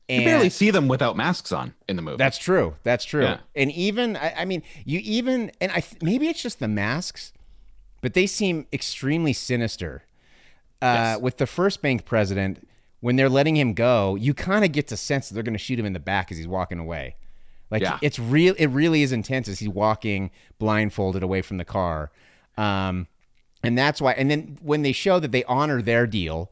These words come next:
Speaker 2: like, they honor the, uh, what they promised him, that they'll let him go and they'll let his family go. When you see them kill someone later on, it's a little bit more,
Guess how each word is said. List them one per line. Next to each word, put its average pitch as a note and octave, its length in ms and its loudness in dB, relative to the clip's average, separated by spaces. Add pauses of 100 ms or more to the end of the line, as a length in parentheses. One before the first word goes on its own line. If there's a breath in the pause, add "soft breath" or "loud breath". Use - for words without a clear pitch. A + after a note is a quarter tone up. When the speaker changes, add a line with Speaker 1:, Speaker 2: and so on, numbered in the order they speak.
(120)
Speaker 2:
like, G#2 140 -4
they A#2 120 2
honor A#2+ 300 0
the, G#2+ 140 -2
uh, G#2+ 480 -16
what A#2+ 180 -2
they A#2 100 0
promised A#2 440 -2
him, G#2 160 -4
that F#2 80 -8
they'll G2 100 -4
let G2+ 140 -2
him G#2+ 100 -2
go F#2 200 -2
and F#2+ 100 -4
they'll F#2 60 -4
let G2 100 -4
his G#2 100 -6
family F2+ 360 -6
go. E2 320 -8 (380 soft breath)
When C3+ 220 2
you C3 100 2
see F3 340 -2
them C#3+ 180 0
kill C#3 240 0
someone A#2+ 300 -2
later G2+ 340 0
on, A#2 400 -2 (420 soft breath)
it's A#2+ 160 -4
a B2+ 60 2
little D3 220 6
bit C3+ 140 2
more, A2 460 2